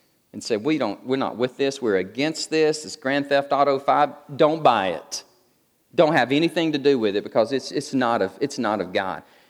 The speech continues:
And so you, you get these guys that are a little unstable anyhow. Y'all know what the average age of a man,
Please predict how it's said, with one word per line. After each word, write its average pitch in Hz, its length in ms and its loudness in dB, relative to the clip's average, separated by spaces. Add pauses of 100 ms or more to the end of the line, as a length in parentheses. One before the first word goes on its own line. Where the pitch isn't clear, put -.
(120)
And 165 80 -12
so 208 100 -2
you, 247 200 -2
you 294 120 -6
get 392 200 -4
these 330 160 2
guys 220 280 2
that 175 60 -2
are 160 40 4
a - 20 4
little 233 180 8
unstable 208 560 4
anyhow. 202 340 2
Y'all 233 80 -6
know 523 220 6
what 523 140 8
the 370 80 8
average 370 460 6
age 349 340 6
of 226 120 4
a 208 60 6
man, 294 500 4